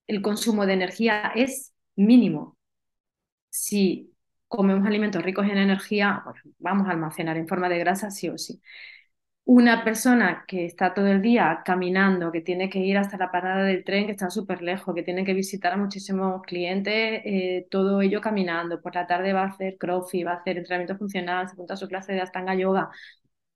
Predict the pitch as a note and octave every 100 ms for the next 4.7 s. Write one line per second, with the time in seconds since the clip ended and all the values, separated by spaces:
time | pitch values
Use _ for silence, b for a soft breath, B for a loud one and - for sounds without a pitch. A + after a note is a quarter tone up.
0 | _ _ _ _ _ - G#3 G3 G3 G3
1 | G3 F#3+ G3 A3 G3 D#3+ E3 E3 F3 F3
2 | F3 F#3 A3 B _ - A#3 A3+ G#3 G3+
3 | G#3 G#3 G#3+ G3 F3 F3 E3+ E3 D#3+ D#3+
4 | D#3+ D3+ D#3 D#3+ F3+ -